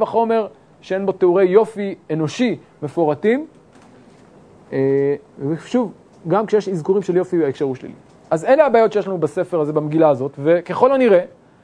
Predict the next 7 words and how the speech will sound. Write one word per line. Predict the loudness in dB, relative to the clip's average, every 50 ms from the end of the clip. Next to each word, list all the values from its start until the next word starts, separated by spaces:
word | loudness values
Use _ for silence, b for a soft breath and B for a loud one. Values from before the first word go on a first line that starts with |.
| b b b b b
הבעיות | 2 4 4 4 4 4 2
הללו | 4 4 4 4 2 2 2 2
הובילו | 2 2 2 0 0 2 2 0 -2 -4 -6 -6 -6 -6
את | -6 -6
חכמים | -6 -8 -4 -2 0 0 2 0 0 -2 -6 -12 _ _ _ _ _ _ _ _ _ _ _ _ _ _ _ _ -4
בתקופה | -2 -2 -2 -2 -4 -2 2 2 2
קדומה | 2 0 -2 0 0 2 2 2